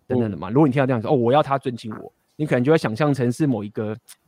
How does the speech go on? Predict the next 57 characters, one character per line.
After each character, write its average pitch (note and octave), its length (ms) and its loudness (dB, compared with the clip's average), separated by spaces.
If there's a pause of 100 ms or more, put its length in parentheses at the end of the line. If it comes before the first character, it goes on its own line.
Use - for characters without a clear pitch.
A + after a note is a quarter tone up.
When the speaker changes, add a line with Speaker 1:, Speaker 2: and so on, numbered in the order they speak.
(140)
Speaker 1:
很 A#2+ 160 -2
古 C3 280 2
老 C3 280 6
的、 A#2 180 0
老 G#2 200 -2
派 C#3+ 340 4
的， B2+ 160 2
或 D3 100 6
者 C#3 60 0
是 C#3+ 100 -2
某 A#2+ 160 4
个 A#2+ 120 -2
什 A2+ 120 -6
么 A2+ 80 -4
士 D3+ 220 0
官 C3 220 2
长、 A#2+ 140 -4
什 A2 100 -10
么 G#2 80 -6
蛙 B2 200 2
哥 A#2+ 280 0
的， G#2+ 180 -2
就 A#2 140 -6
是 A#2+ 280 -4 (120)
，“啊， B2 120 -4
你 A#2 80 0
真 D3 120 -2
的 C#3+ 60 4
没 C#3+ 80 4
有， C3 60 4 (200)
你 A2+ 120 -4
这 D3+ 120 -6
个 D3 100 0
没 C3 120 0
有 C3 180 0
什 A#2 100 -6
么 A2+ 80 -2
自 C3 180 -4
信 C3 220 0
心 B2 240 0
啊， A#2+ 140 2
Speaker 2:
嗯。 - 20 0
Speaker 1:
你 A#2 60 -2
这 B2 100 0
个 C3 80 0
缺 C3 140 -4
乏 A2 80 0
安 B2 60 2
全 A2 200 -2
感 G2 220 -6
啊， - 60 -14
什 - 120 -14
么 F#2 60 -16
什 G2+ 80 -14
么。” - 100 -14
但 F3+ 120 2
是 G3 200 4